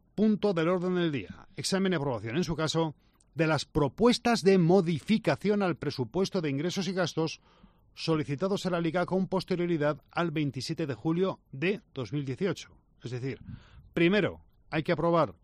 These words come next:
el presupuesto que se confeccionó para la temporada y después la revisión de ese presupuesto,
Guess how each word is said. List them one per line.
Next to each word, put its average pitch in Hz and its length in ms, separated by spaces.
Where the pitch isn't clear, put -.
el 147 240
presupuesto 139 1080
que 135 140
se 127 140
confeccionó 135 760
para 123 180
la 123 100
temporada 175 600
y 185 80
después 190 380
la 226 120
revisión 175 540
de 135 120
ese 139 180
presupuesto, 110 580